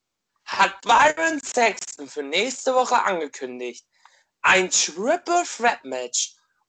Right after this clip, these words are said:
um den Platz im Finale. Und das Finale wird bei N X T TakeOver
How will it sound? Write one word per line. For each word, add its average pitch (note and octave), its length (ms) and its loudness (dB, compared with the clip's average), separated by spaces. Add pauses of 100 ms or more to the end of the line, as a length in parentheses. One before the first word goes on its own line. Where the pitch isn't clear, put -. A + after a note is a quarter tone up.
um F#3+ 240 0
den D#3+ 240 -2
Platz D#3+ 640 -2
im G3 180 -4
Finale. C#3+ 800 -2 (360)
Und A#3+ 180 2
das B3+ 220 4
Finale C4 840 4 (460)
wird A#3 320 2
bei F#3+ 300 4
N A#3 260 4
X C4 380 0
T G3 240 -8
TakeOver F3 840 2